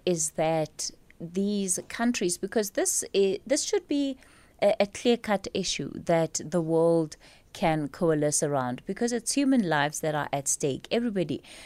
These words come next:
has felt the impact of covid nineteen. It's no different,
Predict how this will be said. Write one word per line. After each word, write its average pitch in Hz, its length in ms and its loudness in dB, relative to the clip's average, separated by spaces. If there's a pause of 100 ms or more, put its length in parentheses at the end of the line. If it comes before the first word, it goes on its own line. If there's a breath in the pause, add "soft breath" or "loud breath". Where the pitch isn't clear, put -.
(100)
has - 240 0
felt 143 280 0
the 147 300 -2
impact 147 500 -4
of - 160 0
covid 143 440 0
nineteen. 135 540 -2
It's 135 200 -2
no 285 220 0
different, 147 720 -2